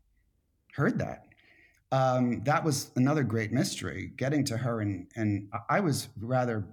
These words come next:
shocked, because I had heard her father's name from several sources as being involved in this murder.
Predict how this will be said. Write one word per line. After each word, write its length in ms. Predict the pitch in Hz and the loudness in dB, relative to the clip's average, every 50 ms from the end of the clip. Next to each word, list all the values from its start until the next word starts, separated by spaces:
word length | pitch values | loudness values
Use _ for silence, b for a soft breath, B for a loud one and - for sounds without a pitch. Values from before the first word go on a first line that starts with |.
| - _ _ _ _ _ _ _ _ _ - | -18 _ _ _ _ _ _ _ _ _ -12
shocked, 580 | - - - 156 196 190 - - - - - | -8 -2 -2 0 0 0 -2 -4 -8 -12 -6
because 600 | - 135 135 - - 131 120 117 110 107 104 - - B B B B B B B B - | -4 -4 -4 -2 0 0 0 0 0 -2 -4 -6 -8 B B B B B B B B -2
I 180 | 127 156 175 | 0 0 2
had 160 | 185 170 156 | 2 2 2
heard 220 | 139 139 143 139 123 | 2 2 2 2 0
her 100 | 135 123 | 0 -2
father's 420 | - - 127 127 117 123 120 110 | 0 0 0 0 0 0 -2 -2
name 220 | 117 120 120 117 110 | -2 -2 -2 -2 -2
from 160 | - 113 107 | -2 -4 -2
several 320 | - - 135 147 185 170 | -2 0 0 0 0 -2
sources 720 | 143 - 127 120 139 139 - - 85 87 - - - - - - - | -4 -2 -2 -2 -2 -4 -4 -6 -10 -10 -12 -10 -10 -10 -10 -6 -4
as 160 | 120 117 107 | -4 -4 -2
being 240 | - 131 135 135 143 | -2 2 2 4 4
involved 440 | 135 117 110 110 107 101 107 107 | 4 2 2 0 0 0 0 -2
in 120 | 113 101 101 | -2 -2 -2
this 220 | 104 98 - - | -2 -2 -2 -2
murder. 320 | 104 107 - - - 92 | -2 0 0 -2 -4 -6